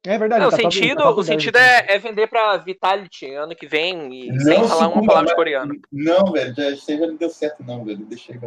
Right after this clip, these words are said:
Speaker 2: É isso, velho, é
Speaker 1: A
Speaker 2: isso,
Speaker 1: partir
Speaker 2: é
Speaker 1: da
Speaker 2: isso que vai
Speaker 1: Vitality e África não deu muito certo.
Speaker 2: Aí, o que que acontece? É... Acho que eles, ao deixarem passar essa, a Zoe do Closer passou duas vezes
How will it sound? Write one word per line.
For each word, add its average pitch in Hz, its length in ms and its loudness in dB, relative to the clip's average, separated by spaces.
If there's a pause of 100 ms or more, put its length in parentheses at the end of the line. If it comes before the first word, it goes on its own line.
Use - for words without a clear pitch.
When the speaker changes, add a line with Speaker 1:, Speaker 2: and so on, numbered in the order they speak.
Speaker 2:
É 185 180 -4
isso, 165 220 -12
velho, 127 300 -6
é 151 140 -8
Speaker 1:
A 185 60 4
Speaker 2:
isso, 165 80 -6
Speaker 1:
partir 175 140 2
Speaker 2:
é - 20 4
Speaker 1:
da 160 60 2
Speaker 2:
isso 175 80 2
que 165 40 -2
vai 180 180 2
Speaker 1:
Vitality 175 440 -4
e 185 40 2
África 175 500 -4
não 180 100 -8
deu 165 140 -4
muito 151 180 -10
certo. - 600 -18 (1400)
Speaker 2:
Aí, 208 200 8
o 233 40 0
que 262 120 0
que 285 80 2
acontece? 233 680 2
É... 175 920 4 (480)
Acho 208 280 2
que 233 680 -4
eles, 214 500 -4 (300)
ao 202 160 4
deixarem 233 460 0
passar 180 460 -2
essa, 156 600 -4 (680)
a 240 120 6
Zoe 285 300 0
do 277 100 -8
Closer 208 360 0
passou 170 200 -4
duas 254 200 -6
vezes 160 360 -12